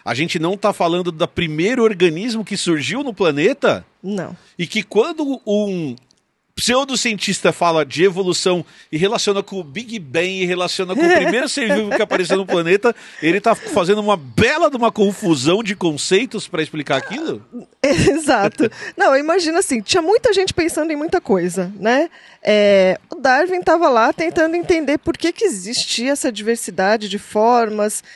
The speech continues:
Speaker 2: né, e de, é, organismos, e ele tava querendo saber de,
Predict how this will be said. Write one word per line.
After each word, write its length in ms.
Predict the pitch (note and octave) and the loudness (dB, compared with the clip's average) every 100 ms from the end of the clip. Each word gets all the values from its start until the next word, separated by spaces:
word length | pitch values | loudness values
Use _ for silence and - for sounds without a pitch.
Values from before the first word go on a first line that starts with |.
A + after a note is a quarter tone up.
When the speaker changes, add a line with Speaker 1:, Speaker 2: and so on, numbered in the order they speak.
| - - | -18 -2
Speaker 2:
né, 260 | A3 B3 | 2 4
e 60 | A3 | 2
de, 580 | F#3 G#3 A3+ G#3 F#3+ F3+ - | -2 -2 0 2 0 0 2
é, 360 | G3 F#3+ F3+ - | 2 4 2 2
organismos, 1000 | A3+ G#3 G3+ F#3 A3+ D#4 C4+ G#3 F3+ - - - | 2 4 0 2 0 0 0 0 -2 -4 -14 -10
e 40 | D#4+ | -4
ele 140 | E4 | -2
tava 300 | F4+ B3+ B3+ | 0 0 0
querendo 340 | - E4+ C4+ C4+ | -2 -2 -2 -2
saber 300 | E4+ C4 D4+ | -4 -2 -4
de, 220 | - D#4 | -4 -10